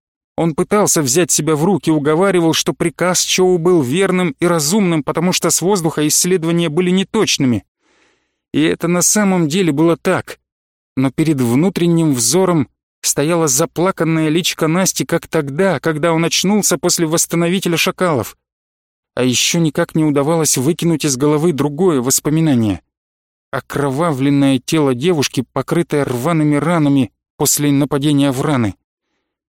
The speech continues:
«Она же совсем беззащитна», простонал Саттор, направляясь в штаб. «Такая хрупкая, такая уязвимая. И сейчас где-то одна,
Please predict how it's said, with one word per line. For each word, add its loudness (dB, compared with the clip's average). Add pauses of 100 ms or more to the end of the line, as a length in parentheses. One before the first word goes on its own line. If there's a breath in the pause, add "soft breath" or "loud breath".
(200)
«Она -8
же -6
совсем -4
беззащитна», -2
простонал -2
Саттор, -2
направляясь 0
в -6
штаб. -6 (920)
«Такая -8
хрупкая, -6 (680)
такая -2
уязвимая. 0 (760)
И -4
сейчас -2
где-то -2
одна, -2